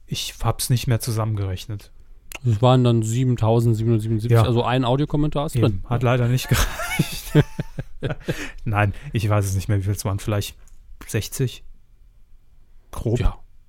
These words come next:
Speaker 2: sechzigtausend, ja.
Speaker 1: Sechzigtausend Euro. <laughs> Damit haben wir das Ziel verfehlt. Wir waren nämlich
Speaker 2: Ja.
Speaker 1: drüber.
Speaker 2: Genau <laughs> neuntausend sowieso.
Speaker 1: Nee, ich weiß es nicht mehr. Ich müsste es genau ausrechnen, aber so um den Dreh waren's wohl.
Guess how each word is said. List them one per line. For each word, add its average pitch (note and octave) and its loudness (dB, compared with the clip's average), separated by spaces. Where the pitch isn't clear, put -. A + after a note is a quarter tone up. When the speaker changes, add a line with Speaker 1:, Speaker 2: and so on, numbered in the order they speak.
Speaker 2:
sechzigtausend, A2+ 0
ja. A2 -2
Speaker 1:
Sechzigtausend - 0
Euro. - 0
<laughs> - -2
Damit D3+ 6
haben F3 6
wir G3 2
das - -4
Ziel D#3+ 2
verfehlt. F#3 2
Wir C#3 2
waren C#3+ 0
nämlich D3+ -2
Speaker 2:
Ja. F3 6
Speaker 1:
drüber. C3+ 6
Speaker 2:
Genau F3 4
<laughs> - -16
neuntausend F3+ -2
sowieso. B2+ -2
Speaker 1:
Nee, A2 2
ich G#2 -2
weiß B2 4
es A2+ 2
nicht G#2 2
mehr. G#2+ 0
Ich G2+ -2
müsste - -4
es - -18
genau B2 0
ausrechnen, A2+ -4
aber G2 -6
so A2+ -2
um A#2 -4
den G2 -2
Dreh G2+ -4
waren's G#2+ -10
wohl. E3 -12